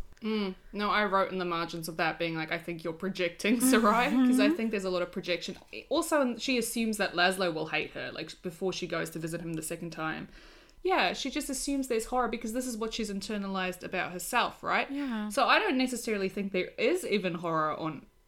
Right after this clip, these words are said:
Speaker 1: Errol Fane's face. I think there's probably disbelief and probably shock, but she projects horror onto him
Speaker 2: Mm.
Speaker 1: because that's what she thinks he will see, because Minya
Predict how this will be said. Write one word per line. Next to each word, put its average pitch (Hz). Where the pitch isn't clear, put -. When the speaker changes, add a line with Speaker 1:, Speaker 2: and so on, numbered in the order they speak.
Speaker 1:
Errol 160
Fane's 151
face. 156
I 160
think 202
there's 180
probably 175
disbelief 170
and 170
probably 160
shock, -
but 190
she -
projects -
horror 165
onto 202
him 233
Speaker 2:
Mm. 208
Speaker 1:
because 220
that's 208
what 196
she 196
thinks 233
he 185
will 160
see, 160
because 220
Minya 302